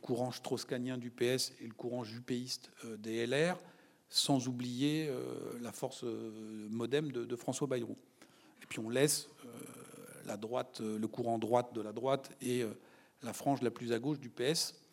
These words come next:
euh, de côté. Et en fait, ben, c'est Emmanuel Macron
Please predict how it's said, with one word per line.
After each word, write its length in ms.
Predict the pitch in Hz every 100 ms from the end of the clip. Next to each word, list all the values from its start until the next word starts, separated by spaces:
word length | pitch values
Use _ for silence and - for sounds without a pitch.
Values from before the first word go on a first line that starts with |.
| - - - -
euh, 160 | 123 117
de 120 | 113
côté. 380 | 143 143 107 - - -
Et 80 |
en 80 | 117
fait, 300 | - 175 175
ben, 100 | 123
c'est 280 | 117 127 123
Emmanuel 300 | 123 127 131
Macron 360 | 123 - 156